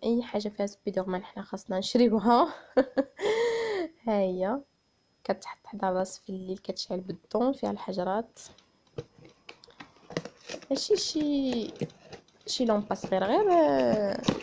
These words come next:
كبي-، كبيره، غير صغيره،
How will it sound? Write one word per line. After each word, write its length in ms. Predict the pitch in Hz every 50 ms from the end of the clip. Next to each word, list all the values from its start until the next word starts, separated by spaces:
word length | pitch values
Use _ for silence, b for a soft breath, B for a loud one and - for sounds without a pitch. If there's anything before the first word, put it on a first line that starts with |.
| - - - - - - _ _ - - _ _ _ _ - - - - - - - - _ - -
كبي-، 300 | - 208 240 220 233 233
كبيره، 360 | - - 208 214 240 208 185
غير 320 | 190 247 311 339 320 294
صغيره، 480 | 269 - - 196 202 208 190 180 -